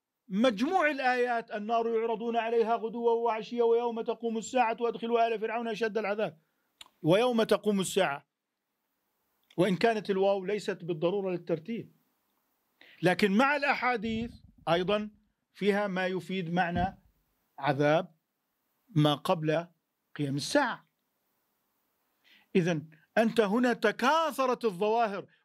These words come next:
وتكاثر الظواهر في رتبة النص،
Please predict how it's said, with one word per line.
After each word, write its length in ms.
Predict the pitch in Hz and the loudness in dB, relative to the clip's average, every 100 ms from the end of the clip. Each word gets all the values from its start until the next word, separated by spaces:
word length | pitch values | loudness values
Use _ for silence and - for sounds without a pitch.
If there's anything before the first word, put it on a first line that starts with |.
| - | -10
وتكاثر 720 | 175 175 175 226 226 214 196 | -8 -6 -2 0 0 -4 -6
الظواهر 500 | 160 180 185 180 190 | -2 0 0 -2 -4
في 140 | - | -4
رتبة 460 | 165 175 175 156 - _ _ _ _ _ _ _ _ _ - | -4 -2 0 -2 -2 _ _ _ _ _ _ _ _ _ 2
النص، 520 | 175 254 - - - | 4 4 0 -10 -14